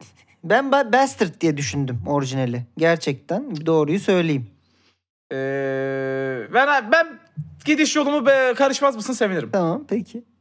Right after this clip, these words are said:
Speaker 2: Geriye ne kaldı? Dani Alves'le
Speaker 1: Hayır, ben sen bil istiyorum kardeşim.
Speaker 2: Tamam, Dani Alves ve
Speaker 1: Ee, Diego Godin.
Speaker 2: Diego Godin. Şimdi bunların ikisi de Güney Amerikalı ve bunların ikisi de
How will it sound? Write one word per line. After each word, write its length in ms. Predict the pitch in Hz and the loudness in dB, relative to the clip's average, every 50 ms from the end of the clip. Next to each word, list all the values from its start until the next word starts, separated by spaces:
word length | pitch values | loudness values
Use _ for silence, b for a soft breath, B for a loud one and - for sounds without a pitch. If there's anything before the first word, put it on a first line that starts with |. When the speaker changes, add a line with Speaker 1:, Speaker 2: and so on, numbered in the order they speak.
| _ _ _ _ _ _ _ _ _ _ _ - | _ _ _ _ _ _ _ _ _ _ _ 0
Speaker 2:
Geriye 280 | 180 214 240 262 269 | 2 4 4 4 4
ne 120 | 277 294 285 | 4 4 4
kaldı? 320 | 285 269 247 240 226 311 339 311 - - 180 | 4 4 4 4 4 4 2 2 0 0 0
Dani 200 | 214 233 240 254 | 2 2 4 4
Alves'le 360 | 254 254 247 247 247 220 233 320 381 392 - - _ _ _ _ _ _ _ _ _ _ _ - | 4 4 2 2 0 0 0 -2 -2 -2 -4 -10 _ _ _ _ _ _ _ _ _ _ _ -2
Speaker 1:
Hayır, 180 | 180 202 170 | -2 0 2
ben 140 | 170 175 190 | 2 2 2
sen 260 | 185 214 233 233 208 | 2 2 0 0 0
bil 120 | 208 226 247 | 0 0 0
istiyorum 440 | 240 - - - 156 139 127 123 | -2 -4 -4 -4 -2 -2 -2 -4
kardeşim. 500 | 123 - 156 190 226 220 190 - - - - | -6 -6 -6 -6 -8 -8 -12 -12 -14 -4 0
Speaker 2:
Tamam, 180 | 185 180 165 160 | 0 0 2 2
Dani 180 | 185 196 220 233 | 2 2 2 2
Alves 320 | 247 240 247 247 220 233 | 2 2 0 0 0 -2
ve 140 | 294 359 415 - _ _ _ _ _ _ _ _ _ _ _ _ - | -4 -4 -4 -6 _ _ _ _ _ _ _ _ _ _ _ _ -6
Speaker 1:
Ee, 420 | 139 139 139 139 139 139 139 143 151 | -2 0 0 0 0 0 0 0 0
Diego 320 | 156 196 202 208 226 262 240 | 2 2 4 4 4 4 4
Godin. 300 | 247 262 202 180 156 135 - _ _ _ _ _ _ 160 160 | 2 2 2 0 -2 -4 -6 _ _ _ _ _ _ -10 -6
Speaker 2:
Diego 340 | 185 185 185 185 226 220 190 | -2 -2 0 2 0 0 0
Godin. 220 | 208 185 156 135 | -2 -4 -4 -4
Şimdi 180 | 127 180 190 202 | -8 -6 -4 -4
bunların 160 | 208 220 220 | -2 -2 -2
ikisi 140 | 214 - - | -4 -4 -4
de 60 | 254 | -4
Güney 220 | 208 226 220 233 | -2 0 0 0
Amerikalı 440 | 220 196 170 156 156 185 208 226 247 | 0 0 0 -2 -2 -2 -2 0 2
ve 180 | 277 269 254 214 | 2 2 2 2
bunların 260 | 220 214 226 226 220 | 0 0 0 0 0
ikisi 280 | 220 214 - - 226 | -2 -4 -6 -4 0
de 200 | 233 254 262 - | 0 0 0 -2